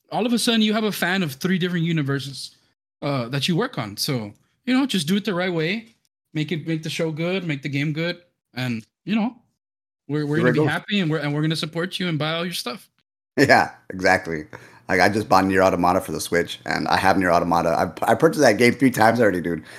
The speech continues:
Speaker 2: I have it physically for PlayStation. I bought it digitally for PlayStation, and then I have the Switch version physically.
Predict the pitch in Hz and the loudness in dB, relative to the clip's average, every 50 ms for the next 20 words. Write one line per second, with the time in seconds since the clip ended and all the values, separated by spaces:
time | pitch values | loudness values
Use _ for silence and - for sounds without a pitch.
0 | - - _ - - 85 90 95 120 131 - 135 131 131 151 151 160 156 165 156 | -20 -20 _ -2 2 4 6 6 6 4 4 2 0 0 2 0 0 0 0 2
1 | 147 123 110 - - 107 104 101 - 104 98 - 95 95 87 - - 107 135 175 | 4 2 2 2 2 0 0 0 0 -4 -2 0 0 0 0 2 6 8 8 8
2 | 196 175 - - 113 117 107 104 104 101 104 101 - 98 92 - 107 98 95 - | 8 6 2 2 2 0 2 2 0 0 0 0 0 -2 0 2 2 2 2 0
3 | 101 95 - - 104 95 92 - - - - - 98 98 101 101 95 95 90 90 | -2 -2 0 -2 -2 -4 -4 -6 -14 -20 -12 -6 -4 -2 0 0 0 0 0 0
4 | 87 - - 87 - - 82 76 73 73 76 69 - 71 - - - - 60 | -2 -2 -4 -6 -6 -6 -8 -8 -8 -8 -12 -12 -12 -12 -12 -12 -14 -14 -16